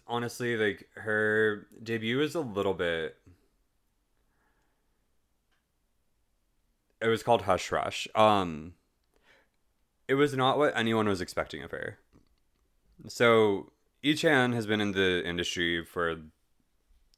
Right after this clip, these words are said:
ever. She was on K-Pop Star with her sister, um,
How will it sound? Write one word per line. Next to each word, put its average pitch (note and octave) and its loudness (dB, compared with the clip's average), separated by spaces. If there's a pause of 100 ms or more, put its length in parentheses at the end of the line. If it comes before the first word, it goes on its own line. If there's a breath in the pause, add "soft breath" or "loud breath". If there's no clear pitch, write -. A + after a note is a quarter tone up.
ever. D2 -2 (560 soft breath)
She - -4
was G2+ 2
on G#2+ 2
K-Pop G2 0
Star F#2 4
with F2 -4
her F#2 -2
sister, F2 -2
um, D#2+ -4